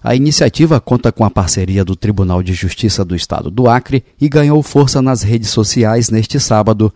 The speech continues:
a partir da mobilização liderada pela acreana Gleice Damasceno e o jornalista Renê Silva, coordenador do Voz das Comunidades. Outros artistas fizeram coro na divulgação da campanha,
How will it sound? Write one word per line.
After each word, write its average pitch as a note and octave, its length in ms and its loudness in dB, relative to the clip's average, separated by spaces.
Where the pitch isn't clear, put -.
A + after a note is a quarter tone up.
a C3 100 2
partir C#3 380 0
da C3+ 140 0
mobilização B2 760 2
liderada G#2+ 540 0
pela G2+ 240 0
acreana G2+ 480 0
Gleice C3 380 0
Damasceno C3 760 0
e E3 100 2
o E3+ 60 6
jornalista B2 720 2
Renê F#2+ 340 0
Silva, C3 480 0
coordenador C#3 720 2
do B2+ 100 2
Voz G#2 300 2
das G#2+ 160 0
Comunidades. A2 920 2
Outros D3 480 2
artistas A2 600 -2
fizeram G2+ 420 0
coro A2 380 2
na G#2+ 120 2
divulgação G2 600 -2
da G2 120 2
campanha, A#2 640 0